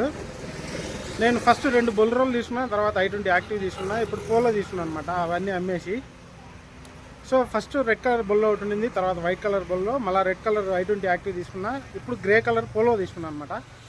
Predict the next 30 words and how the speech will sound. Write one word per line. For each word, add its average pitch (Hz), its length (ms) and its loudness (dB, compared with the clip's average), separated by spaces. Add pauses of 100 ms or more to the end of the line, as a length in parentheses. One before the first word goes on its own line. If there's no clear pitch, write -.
(1300)
నేను 254 160 4
ఇంతకుముందు 269 360 4
తీసుకున్న 285 320 0
మూడు 240 260 2
వెహికల్స్ 269 300 2
కూడా 240 180 -2
నాకు 226 220 0
అంత 196 140 2
ట్రబుల్ 208 500 0
ఇవ్వలేదు, 196 340 4 (320)
ప్రతిదీ 240 420 -2
బాగానే 202 300 2
వచ్చాయి. 165 320 -4 (340)
కానీ 214 260 4
నా 196 220 2
సమస్యల 208 400 0
వల్ల 220 160 4
నేను 196 120 0
అమ్మే-, 190 380 2
అమ్మేయాల్సి 185 420 0
వచ్చింది. 165 440 -6 (800)
దాని 208 220 4
తర్వాత 214 400 0
ఇంకొక 202 260 -2
వెహికల్ 175 280 -2
తీసుకున్నా, 165 360 -6
Polo 180 320 -2 (360)
గ్రే 190 160 0
కలర్. 165 240 -4 (1400)
అదేంటంటే 190 920 0